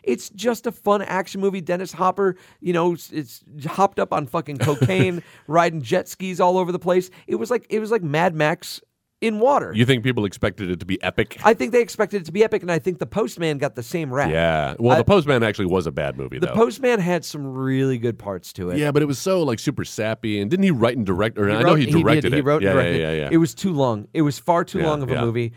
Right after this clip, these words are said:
Speaker 1: But I, I dug it. I, I like Costner.
Speaker 2: I like
Speaker 1: And
Speaker 2: Costner,
Speaker 1: I, I
Speaker 2: too.
Speaker 1: told Jeff this when we went and saw Draft Day many, many moons ago.
Speaker 2: Mm-hmm.
Speaker 1: I like Costner. And
Speaker 2: Mm-hmm.
Speaker 1: you know what? By far, Costner was not the worst part of Draft Day.
Speaker 2: Mm-mm.
Speaker 1: It was the story. But
Speaker 2: Same could be said for A Man of Steel.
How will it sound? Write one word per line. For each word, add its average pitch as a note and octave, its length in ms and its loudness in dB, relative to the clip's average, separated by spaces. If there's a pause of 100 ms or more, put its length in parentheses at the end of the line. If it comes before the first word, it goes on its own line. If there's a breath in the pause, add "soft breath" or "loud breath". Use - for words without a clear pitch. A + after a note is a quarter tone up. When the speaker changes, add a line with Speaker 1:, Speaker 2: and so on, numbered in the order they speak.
(240 soft breath)
Speaker 1:
But A#3 180 -6 (120)
I, A#3 220 2
I G#3 140 -2
dug C#3+ 320 -2
it. F3 240 -8
I, F#3+ 220 2 (140)
I A3+ 180 0
like F#3 280 -2
Costner. B2 540 -4
Speaker 2:
I C3 80 6
like F#3+ 200 4
Speaker 1:
And G3 140 6
Speaker 2:
Costner, G3 180 4
Speaker 1:
I, F3 60 4
I G3+ 40 6
Speaker 2:
too. C#3 80 4
Speaker 1:
told A3+ 200 2
Jeff D#3+ 240 0
this D3+ 220 -2
when D3+ 100 4
we C#3 80 0
went C3+ 160 -2
and A2+ 60 -12
saw B2+ 180 0
Draft E3+ 400 -2
Day G2+ 340 0
many, D3+ 320 -2
many B2+ 220 -2
moons G#2 320 -4
ago. G#2 240 -4
Speaker 2:
Mm-hmm. G#2+ 480 -2
Speaker 1:
I G3+ 40 6
like D#4+ 200 4
Costner. A#2+ 440 -4
And F#3 280 -2
Speaker 2:
Mm-hmm. - 160 -12
Speaker 1:
you E3+ 80 2
know F#3 120 2
what? B3+ 180 0 (140)
By E3 180 2
far, A3 240 -2
Costner F3+ 340 -4
was C3+ 160 -2
not G3+ 220 -4
the C#3+ 60 -2
worst D3+ 280 -4
part G#3 380 -2
of D3+ 200 -2
Draft F3 380 -4
Day. G2+ 300 -4
Speaker 2:
Mm-mm. F#2 280 -8 (120)
Speaker 1:
It D#3 120 0
was C#3+ 180 -2
the A#2 100 0
story. A#2+ 580 2 (340 soft breath)
But E3+ 440 0
Speaker 2:
Same C#3+ 180 4
could D#3+ 120 -2
be C3+ 100 2
said C3 180 2
for A#2 220 2
A G#2 40 0
Man A#2+ 200 2
of G2+ 80 -6
Steel. B2+ 300 -4